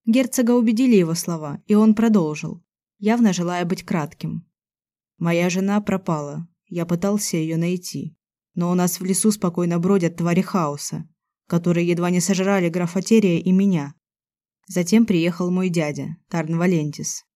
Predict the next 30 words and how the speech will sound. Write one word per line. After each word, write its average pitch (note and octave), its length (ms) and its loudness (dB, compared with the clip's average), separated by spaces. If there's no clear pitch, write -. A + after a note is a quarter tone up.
и F#3+ 120 0
нас F#3+ 220 2
по F3+ 140 0
пути F3 240 -2
сюда, G3 360 -2
в F3 80 -4
Монтек, D#3 600 -4
вновь F#3+ 240 2
атаковали, F#3 720 -2
и..." F#3 340 -2
Он C4+ 200 4
махнул A3+ 360 4
в - 60 -12
сторону A3+ 360 2
Верникса. F3 640 -2
"Ему F#3+ 280 -2
удалось F3+ 420 0
нас F#3 200 -4
вытащить G3 460 -2
порталом. D3+ 720 -6
А E3 120 -2
потом E3+ 340 0
я..." F#3 380 -4
"Я E3 260 -2
принял E3 400 -2
суккубу F3+ 520 -6
в D#3 80 -6
обличье E3+ 440 -4
моей D#3+ 320 -2
жены D#3+ 480 -4